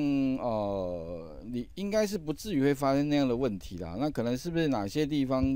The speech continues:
没有做正确，吼，可能再检查一下。因为毕竟，吼，Excel这个环境其实还蛮可靠的哦，我觉得用起来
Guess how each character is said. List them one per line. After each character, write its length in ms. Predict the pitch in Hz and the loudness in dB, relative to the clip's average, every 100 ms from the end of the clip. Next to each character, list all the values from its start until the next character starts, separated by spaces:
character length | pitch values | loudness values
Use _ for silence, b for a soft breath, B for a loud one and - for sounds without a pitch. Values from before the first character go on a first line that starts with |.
| 135 - - - 98 | 0 -4 -8 -8 -6
没 260 | 120 143 | -2 0
有 460 | 143 107 92 90 92 - | 0 0 -2 -4 -2 0
做 160 | 165 | 0
正 240 | 135 139 117 | 0 0 -2
确， 320 | - 127 90 | -2 -4 -2
吼， 220 | 104 95 | -4 -6
可 140 | 92 110 | -4 -4
能 160 | 123 | 0
再 140 | 156 131 | 0 0
检 260 | 107 90 | -4 -6
查 180 | 104 98 | -6 -6
一 60 | 107 | -4
下。 260 | 123 92 B B B B B B B | -2 -2 B B B B B B B
因 80 | 165 | -4
为 40 | |
毕 200 | 180 214 | -2 -2
竟， 240 | 175 175 139 | 0 0 0
吼， 100 | 110 | 0
Excel 400 | 113 180 160 123 | -2 0 2 2
这 100 | 156 | 0
个 140 | 135 | 0
环 240 | 117 113 | 0 0
境 180 | 135 131 | 0 -2
其 160 | 120 113 | -2 -4
实 80 | 120 | -2
还 220 | 113 120 | -2 -2
蛮 260 | 123 117 | -2 -2
可 220 | 135 110 87 | -4 -6 -6
靠 240 | 131 101 | -2 -2
的 100 | 92 | -2
哦， 80 | 90 | -4
我 160 | 101 | -4
觉 140 | 101 117 | -4 -2
得 80 | 147 | 0
用 220 | 143 117 | 0 -2
起 100 | 110 | -4
来 380 | 95 104 107 | -4 -4 -6